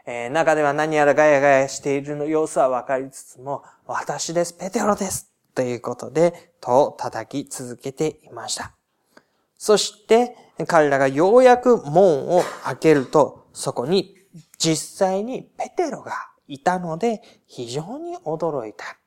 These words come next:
しかし彼は手振りで彼らを静かにさせ、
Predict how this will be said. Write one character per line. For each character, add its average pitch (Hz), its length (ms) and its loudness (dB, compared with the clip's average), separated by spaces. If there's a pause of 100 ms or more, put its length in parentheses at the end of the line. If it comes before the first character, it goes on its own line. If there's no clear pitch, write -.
(1200)
し - 120 -8
か 196 100 6
し - 80 0
彼 170 240 4
は 165 160 4
手 175 140 0
振 160 120 0
り 139 120 -2
で 175 140 4
彼 143 260 2
ら 117 80 -6
を 117 80 -10
静 175 260 -8
か 147 160 -8
に 147 160 -12
さ 147 180 -12
せ、 196 300 -2